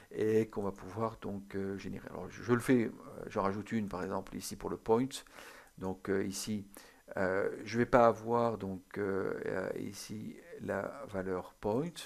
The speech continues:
mais je peux très bien donc, euh, de la même manière faire custom et renommer donc, euh, ici, euh, point, euh, po-, poids, pardon, point, euh, poids, euh, ici.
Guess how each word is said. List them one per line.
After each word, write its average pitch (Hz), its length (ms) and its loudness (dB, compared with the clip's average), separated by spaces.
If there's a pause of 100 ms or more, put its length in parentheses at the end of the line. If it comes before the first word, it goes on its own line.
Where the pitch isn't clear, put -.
mais 110 340 -2
je - 120 -12
peux 95 140 -8
très - 160 -6
bien 107 300 -2
donc, 95 400 -8
euh, - 920 -10
de 95 80 -2
la 95 60 2
même 95 100 -2
manière 120 240 0
faire - 180 0
custom 113 840 4 (540)
et 101 280 0
renommer 98 680 -2
donc, 95 440 -8
euh, 101 260 -4
ici, 104 380 -10 (640)
euh, 85 180 -2
point, 104 320 -4 (600)
euh, - 60 -14 (840)
po-, - 120 -16 (380)
poids, 101 260 -2
pardon, 87 320 -6 (640)
point, - 140 -18 (720)
euh, 85 240 -4
poids, 110 420 2 (460)
euh, 92 400 -2
ici. 156 460 -4